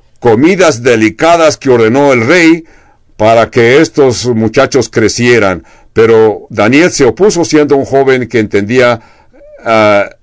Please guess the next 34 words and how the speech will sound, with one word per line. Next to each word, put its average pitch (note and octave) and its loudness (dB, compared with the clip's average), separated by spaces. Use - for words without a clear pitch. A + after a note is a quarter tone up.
el G#2+ -2
ser C#3 0
limpio, A#2 0
como A2+ -4
judío B2 0
ser A2 -2
limpio. G2 -8
Otro G3 0
ejemplo, B2 -2
Nabucodonosor B2+ 0
levantó D#3+ 0
una D#3+ 2
estatua, B2+ 0
una C#3 0
imagen B2+ -2
de A2 -2
sí B2+ -4
mismo A#2+ -2
y B2 -2
ordenó B2 0
que - 0
todos A3 2
los G#3 2
que D#3+ -4
estuvieran F3 2
en D#3 2
su B2+ -4
reinado C#3 0
se - -6
humillaran D#3 0
frente B2 -2
a A2+ 0
aquella C#3 0
estatua. G#2 -2